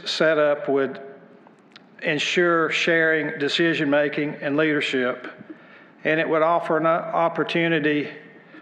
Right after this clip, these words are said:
for holding others accountable on a daily and weekly basis. Uh, we've had three lengthy discussions in the, in the deacons' meetings, and they've been wonderful discussions and been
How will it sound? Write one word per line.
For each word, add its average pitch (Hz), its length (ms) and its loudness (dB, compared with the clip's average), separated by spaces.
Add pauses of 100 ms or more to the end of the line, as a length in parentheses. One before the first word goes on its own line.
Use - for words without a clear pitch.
(120)
for - 320 -2
holding 160 600 0 (140)
others 160 380 2
accountable 143 520 0
on 135 220 0
a 135 80 0
daily 143 440 2
and 135 140 0
weekly 139 320 0
basis. 127 640 -4 (1300)
Uh, - 220 -14 (840)
we've 165 180 -2
had 190 220 2
three 185 360 0
lengthy 156 480 0
discussions 139 760 0
in 143 280 -2
the, 147 340 -4
in 151 120 0
the 131 100 -2
deacons' 139 460 -2
meetings, 117 520 -6
and 135 140 -4
they've 139 140 -2
been 143 220 -2
wonderful 151 400 0
discussions 127 640 -4
and 120 140 -4
been 135 200 -2